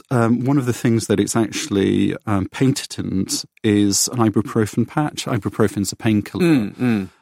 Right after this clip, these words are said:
Speaker 1: And it will enable people to have a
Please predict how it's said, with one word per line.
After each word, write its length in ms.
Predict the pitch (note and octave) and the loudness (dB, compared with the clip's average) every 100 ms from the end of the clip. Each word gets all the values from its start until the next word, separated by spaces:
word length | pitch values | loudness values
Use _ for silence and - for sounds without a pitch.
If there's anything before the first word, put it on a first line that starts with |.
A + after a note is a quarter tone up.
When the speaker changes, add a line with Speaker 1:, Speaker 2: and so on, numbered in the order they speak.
| _ - | _ -4
Speaker 1:
And 600 | A#2+ A#2 A2+ A2+ - - - - _ _ | 0 2 2 2 0 -4 -8 -20 _ _
it 120 | C3+ B2+ | -4 0
will 80 | |
enable 380 | B2 B2+ C3 A#2 | 2 2 2 0
people 800 | - C3+ B2 - G2 F#2+ F#2+ G2 G2+ | 0 -2 -2 -6 -4 -2 0 -2 -4
to 100 | G#2+ | -4
have 240 | A#2+ G2+ | -2 -2
a 80 | A2+ | -4